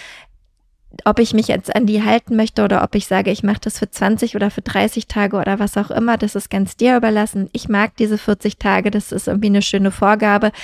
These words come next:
Da muss ich mir nicht auch noch überlegen, wie lange will ich die Meditation jetzt machen. Da weiß ich einfach, ah ja, okay, Sadhana vierzig Tage, top. Und nach vierzig Tagen gucke ich dann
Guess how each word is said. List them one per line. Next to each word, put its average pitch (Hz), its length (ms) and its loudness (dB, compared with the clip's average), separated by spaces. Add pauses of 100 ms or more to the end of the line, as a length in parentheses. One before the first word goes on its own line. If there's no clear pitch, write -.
(300)
Da 214 100 4
muss 202 220 6
ich 214 160 0
mir 214 160 8
nicht 202 220 4
auch 196 80 4
noch 202 180 4
überlegen, 202 420 4
wie 196 120 4
lange 196 320 2
will 196 120 2
ich 196 100 0
die - 120 -2
Meditation 190 680 0
jetzt 180 180 -4
machen. 202 260 0
Da 196 140 -2
weiß 202 300 0
ich - 60 -6
einfach, 202 320 -2
ah 208 160 2
ja, 202 240 4
okay, 208 240 0
Sadhana 202 400 -2
vierzig - 380 -6
Tage, 226 340 0
top. - 320 0 (480)
Und 214 120 4
nach 196 140 4
vierzig - 380 0
Tagen 196 320 0
gucke - 240 -2
ich - 160 -6
dann 190 340 2